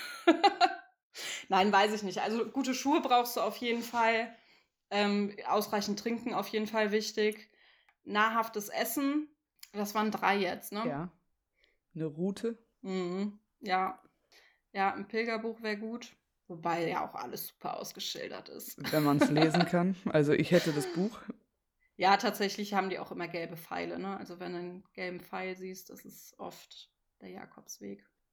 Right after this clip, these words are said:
Speaker 1: Ich meine, der Rest sind so Klamotten, ich Blasenpflaster, im besten Falle wahrscheinlich.
Speaker 2: Zu den Sachen, also ich, ich kann all deine fünf Punkte bis auf den Routenplaner, ähm, unterstreichen für den Megamarsch, falls den mal jemand machen sollte. Also,
Speaker 1: Mhm.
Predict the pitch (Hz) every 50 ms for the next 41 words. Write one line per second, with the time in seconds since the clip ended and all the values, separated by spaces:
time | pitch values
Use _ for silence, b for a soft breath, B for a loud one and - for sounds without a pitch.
0 | _ _ _ _ _ - - - 175 170 175 175 165 165 175 175 175 - 175 180
1 | 165 165 180 175 175 - 180 175 175 175 170 170 - 175 175 180 175 175 175 170
2 | 180 180 - _ _ _ _ _ _ _ _ _ _ _ _ _ _ _ _ _
3 | - - 165 - - 180 165 160 165 165 165 160 - - 160 165 160 - - 160
4 | 156 156 160 160 - _ - - 170 160 165 160 160 - _ _ - - 175 175
5 | 165 156 160 165 160 160 - - - - - 185 180 185 - - b b b b
6 | b b b b - - 170 147 156 165 175 170 170 175 175 175 180 - - 175
7 | 170 180 175 165 - 165 - - - - 180 - - - - - 202 196 196 196
8 | 190 185 - - _ - - 175 214 220 214 208 202 196 180 - - 208 208 196
9 | - - 214 214 196 - 202 165 185 175 - 165 175 - 180 175 170 160 185 208
10 | - 202 180 - 190 185 180 180 180 175 170 165 160 - - 165 160 160 - 170
11 | - 160 - - 180 180 180 196 196 - - 151 156 151 156 165 175 202 202 202
12 | 208 220 233 - - - 156 147 - - 165 170 175 175 180 185 180 180 - 175
13 | 180 165 185 180 185 180 180 180 202 196 180 165 160 151 160 160 156 156 160 180
14 | 180